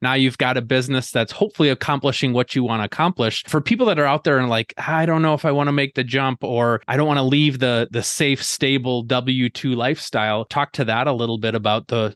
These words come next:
potential rewards on the other side. And yes, there's a,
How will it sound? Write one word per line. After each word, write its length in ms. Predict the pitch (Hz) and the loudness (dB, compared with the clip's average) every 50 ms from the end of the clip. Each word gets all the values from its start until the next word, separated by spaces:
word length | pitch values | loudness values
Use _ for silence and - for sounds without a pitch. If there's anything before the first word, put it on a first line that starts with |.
| _ - | _ -4
potential 520 | 151 139 - - 233 254 - - 247 196 | -2 -2 0 0 0 0 2 2 4 4
rewards 520 | 175 165 156 147 143 147 147 156 160 139 | 4 4 4 4 4 4 4 2 2 2
on 140 | 151 143 143 | 0 2 2
the 120 | 139 135 131 | 2 2 2
other 200 | 131 135 135 127 | 4 2 2 0
side. 380 | - - 135 120 120 123 123 | 0 0 0 0 0 -2 -2
And 160 | - 135 147 | -4 -4 0
yes, 220 | 175 208 220 - - | 0 0 0 -2 -2
there's 220 | - 147 131 131 | -4 -4 0 0
a, 120 | 135 135 | -2 -2